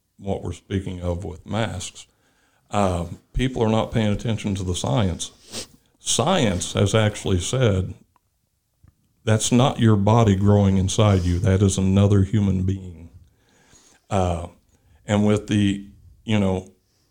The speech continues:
people tell me, you know, "Well, if you don't wear a mask, you're not listening to science." Well, which science are you talking about? Because for every one that says masks work, I can find you at least one, maybe two that say, "No, they don't."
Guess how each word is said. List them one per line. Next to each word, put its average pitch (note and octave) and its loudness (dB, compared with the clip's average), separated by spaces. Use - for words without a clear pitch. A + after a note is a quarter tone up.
people B2 -4
tell G#2+ 2
me, G#2+ 2
you G2+ -8
know, F#2+ 2
"Well, G2+ 4
if G2+ -4
you B2 4
don't A2+ 2
wear G#2+ 4
a G2+ 4
mask, G2+ 2
you're G2+ 0
not F#2+ 2
listening F#2+ -2
to F2 -4
science." F#2+ -6
Well, G#2 0
which B2 -6
science C3 -2
are - 0
you G2 0
talking A#2 0
about? F2+ -2
Because G2 0
for F#2+ 0
every A#2 4
one A2 2
that - -4
says G#2+ 0
masks G#2 -2
work, A2+ 0
I A2+ 2
can G2+ -4
find A2 0
you G2+ 0
at G2+ -2
least C3 0
one, G#2 0
maybe A#2+ 0
two D3 -2
that A2+ -4
say, A2 -2
"No, A#2+ 2
they B2+ 4
don't." C3 -4